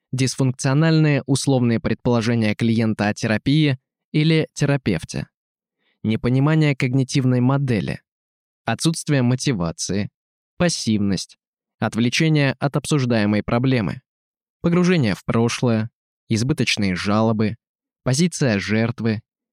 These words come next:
вторичные выгоды, опоздания и отмены сессий, невыполнение домашних заданий, оскорбительное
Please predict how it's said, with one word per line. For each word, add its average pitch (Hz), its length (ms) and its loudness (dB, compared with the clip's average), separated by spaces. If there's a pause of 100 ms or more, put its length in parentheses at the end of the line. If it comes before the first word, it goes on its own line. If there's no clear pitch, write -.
(220)
вторичные 123 680 0
выгоды, 104 600 0 (580)
опоздания 127 920 0
и 143 260 2
отмены 123 500 0
сессий, - 640 -4 (500)
невыполнение 160 680 2
домашних 101 500 -2
заданий, 104 640 0 (460)
оскорбительное 127 920 0